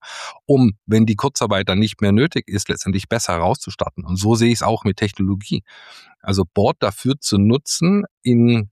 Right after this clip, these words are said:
kritischen Zeiten wirklich zu analysieren, wo kann ich mehr Marktanteile mit ho-,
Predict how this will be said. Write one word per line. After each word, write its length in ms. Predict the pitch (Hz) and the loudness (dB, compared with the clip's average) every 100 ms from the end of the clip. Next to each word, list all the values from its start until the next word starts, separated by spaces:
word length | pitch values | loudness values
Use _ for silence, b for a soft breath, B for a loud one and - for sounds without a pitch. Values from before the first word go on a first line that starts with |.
| _ | _
kritischen 420 | - 151 170 131 113 | -4 -2 0 0 -2
Zeiten 560 | 113 110 147 135 107 | -2 -4 -4 -2 0
wirklich 280 | 139 190 - | 0 0 -2
zu 120 | - | -2
analysieren, 720 | 120 107 110 104 110 147 123 95 | 0 0 0 0 0 0 0 0
wo 120 | 131 | 0
kann 220 | - 120 | 0 -2
ich 100 | 120 | -2
mehr 120 | 117 107 | -2 -2
Marktanteile 680 | - - 135 110 82 87 - | -2 -4 -4 -4 -6 -8 -10
mit 260 | - - | -10 -4
ho-, 200 | 95 65 | -4 -4